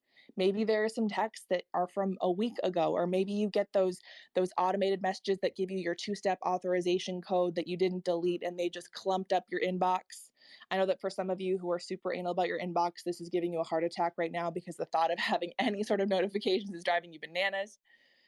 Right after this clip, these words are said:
But even little tasks like cleaning out your text box or replying to D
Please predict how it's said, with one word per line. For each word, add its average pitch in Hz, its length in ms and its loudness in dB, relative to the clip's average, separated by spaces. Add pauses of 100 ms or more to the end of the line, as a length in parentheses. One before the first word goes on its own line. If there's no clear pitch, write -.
(640)
But 247 160 0 (120)
even 262 400 -2
little 262 220 2
tasks - 640 -6 (300)
like 226 180 -4
cleaning 247 240 -4
out 233 120 -2
your 220 80 -4
text - 340 -6
box - 420 -6 (880)
or 214 400 2
replying 233 680 -4
to 240 80 -10
D 190 220 -2